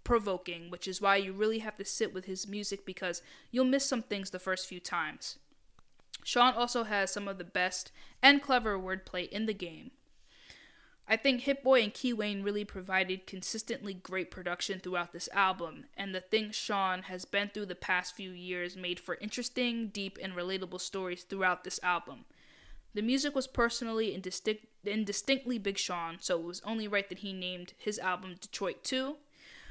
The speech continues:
I think that out of all of the rap albums released this year, I think Detroit Two really hit the nail on the head on what a lot of black people were feeling and going through this year. And, um,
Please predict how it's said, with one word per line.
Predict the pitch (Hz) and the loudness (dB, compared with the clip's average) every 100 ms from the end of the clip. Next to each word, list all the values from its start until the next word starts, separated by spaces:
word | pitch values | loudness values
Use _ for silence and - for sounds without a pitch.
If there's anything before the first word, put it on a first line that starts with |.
| - | 2
I | 202 | 2
think | 202 214 202 | 4 -2 0
that | 196 190 175 - - _ - - _ _ | 2 4 2 -6 -20 _ -20 -20 _ _
out | 202 208 | 6 8
of | 202 196 | 6 2
all | 202 214 233 240 240 | 4 6 8 6 2
of | 202 202 190 - - _ _ | 0 0 0 -6 -20 _ _
the | 202 | -2
rap | 196 196 196 | 6 6 6
albums | - 190 185 - | 0 0 -2 -8
released | 180 185 180 | -6 -6 -6
this | 180 - - | -6 -6 -6
year, | 170 165 - | -6 -4 -4
I | 180 | -6
think | 190 185 | -8 -12
Detroit | 180 - 196 175 | -12 -4 -4 -2
Two | - 202 180 | -4 -6 -6
really | 190 190 196 | -4 -4 -4
hit | 196 202 | -6 -6
the | 185 | -6
nail | 185 180 | -4 -4
on | 175 165 | -4 -8
the | |
head | - 190 180 | -6 -2 0
on | 156 160 156 - | -2 -8 -10 -2
what | 185 | 0
a | 175 | 2
lot | 175 175 | 2 0
of | 170 - - _ - | -2 -10 -20 _ 0
black | 190 185 | 2 2
people | - 214 185 | -4 -4 -4
were | 170 | -4
feeling | - 196 185 185 180 | -6 -4 -2 -2 -6
and | 170 | -6
going | 180 175 | -4 -4
through | 185 190 | -6 -8
this | 180 - | -4 -6
year. | 180 180 175 180 - - - - _ - | -4 -2 -2 -4 -10 -20 -20 -20 _ 2
And, | 208 190 185 - | 4 4 0 2
um, | 196 190 175 160 | 4 4 0 -10